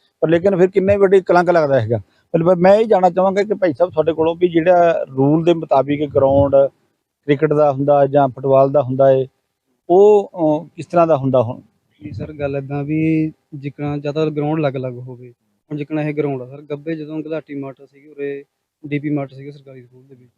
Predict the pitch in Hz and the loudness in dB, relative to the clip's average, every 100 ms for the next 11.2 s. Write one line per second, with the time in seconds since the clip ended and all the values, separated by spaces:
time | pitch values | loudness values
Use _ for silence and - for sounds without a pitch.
0 | _ _ 156 160 160 151 151 160 160 185 | _ _ -10 -10 -12 -6 -2 -2 0 0
1 | 190 165 151 151 143 135 147 175 170 160 | 2 2 2 -2 -6 -6 -6 -6 -6 -10
2 | 151 165 170 143 139 151 151 147 139 131 | -10 -6 -6 -4 -4 -4 -2 -2 -4 -6
3 | _ _ _ - 185 165 156 185 185 - | _ _ _ -6 -4 0 0 0 -2 -2
4 | 160 156 175 160 160 156 143 135 147 143 | -4 -4 -6 -8 -8 -6 -6 -6 -8 -10
5 | 143 _ _ - 139 135 143 156 156 156 | -10 _ _ -4 -2 -2 -2 -4 -2 -4
6 | 156 196 160 170 151 147 147 127 123 123 | -2 -4 -4 -10 -12 -12 -12 -12 -14 -18
7 | 123 _ _ _ _ _ - 165 202 202 | -20 _ _ _ _ _ -4 -2 0 2
8 | 190 170 165 151 139 131 160 175 175 180 | 4 4 2 -2 -4 -4 -4 0 0 0
9 | 160 165 170 170 170 165 160 175 175 170 | 0 2 2 0 0 -4 -4 -6 -4 -4
10 | 147 147 147 151 151 175 165 160 165 156 | -4 -6 -6 -8 -8 -6 -6 -6 -8 -10
11 | 156 | -10